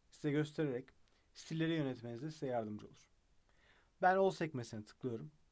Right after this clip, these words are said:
All butonuna tıklıyorum ve şu anda sayfam içindeki tüm stillere bakıyorum. Şu anda hiçbir stil tanımı yok sayfamın içinde. Peki, yeni bir stil tanımı yapacağım. Bunun için aynı panel içerisindeki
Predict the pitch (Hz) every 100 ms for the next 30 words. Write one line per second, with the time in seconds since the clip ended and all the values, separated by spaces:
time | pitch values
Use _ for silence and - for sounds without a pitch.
0 | - 123 107 - 104 - - - 127 151
1 | 139 - - 147 131 - 151 147 131 -
2 | 131 - 156 - 123 120 107 104 - 160
3 | 165 - - _ - 165 151 156 156 165
4 | - 151 127 131 147 - - 101 104 107
5 | - - - - 165 156 - - - _
6 | 185 214 208 208 170 147 120 110 156 202
7 | - - - _ - 156 220 220 151 127
8 | - _ _ _ _ _ _ - 202 240
9 | 202 160 131 - 107 - 101 - 160 202